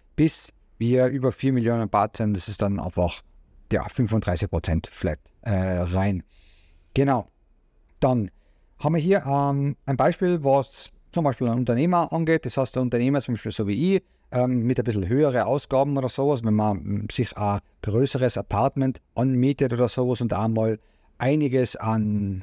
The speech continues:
ja, ähm, Unternehmungen macht, dann sagen wir mal, okay, er überweist sich von seinen Auslandskonten, äh, beziehungsweise von seinen Firmen, was er so verdient, viertausend Euro pro Monat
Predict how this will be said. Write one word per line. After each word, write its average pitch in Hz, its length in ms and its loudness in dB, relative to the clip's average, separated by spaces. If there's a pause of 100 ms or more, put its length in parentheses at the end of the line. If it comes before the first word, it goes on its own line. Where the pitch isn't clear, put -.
(120)
ja, 110 240 0 (260)
ähm, 85 320 0 (340)
Unternehmungen 160 580 2
macht, 151 260 0 (380)
dann 113 100 -4
sagen 139 160 2
wir 135 60 0
mal, 127 160 2
okay, 127 320 0
er 131 180 2
überweist 117 540 0
sich 131 200 0
von 120 280 -2
seinen 104 380 0
Auslandskonten, 127 880 -2 (320)
äh, 113 140 0
beziehungsweise 117 640 0
von 101 200 -2
seinen 92 280 -2
Firmen, 151 540 0
was 104 140 -4
er 101 40 -8
so 101 80 -4
verdient, 127 420 0 (240)
viertausend 110 600 0
Euro 101 220 0
pro 92 220 -4
Monat 113 480 0